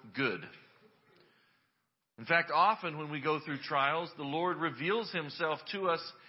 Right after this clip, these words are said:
in ways that we really didn't fully understand him before. Uh, he, he walks through the fire with us. He doesn't leave us. He says he'll never leave you. He'll never forsake you.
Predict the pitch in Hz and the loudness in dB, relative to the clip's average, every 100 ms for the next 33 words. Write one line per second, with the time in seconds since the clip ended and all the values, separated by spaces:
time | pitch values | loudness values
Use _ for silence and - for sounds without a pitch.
0 | - - 185 175 214 226 196 190 196 190 | -16 -2 -2 2 2 2 2 -2 -2 0
1 | 220 214 196 202 196 190 202 202 185 190 | 0 0 0 -2 -4 -2 0 0 -2 -2
2 | 190 175 - 202 190 156 120 - 120 95 | -2 -4 -4 -4 -4 -6 -8 -6 -6 -6
3 | 85 _ _ _ _ - _ _ _ _ | -12 _ _ _ _ -20 _ _ _ _
4 | _ _ - 135 139 180 196 185 214 196 | _ _ -2 0 2 0 0 0 0 4
5 | 202 - - 202 180 160 185 175 170 202 | 2 2 -6 -6 -4 0 2 4 2 0
6 | 190 135 151 180 190 175 170 165 208 - | -2 -4 0 0 0 -4 -2 0 -2 -4
7 | 160 190 180 175 160 151 147 165 196 226 | -8 -6 -4 -4 -2 -2 -2 -4 -4 -4
8 | 165 131 123 120 120 147 170 190 | -2 -2 -2 -6 -6 -2 -2 -4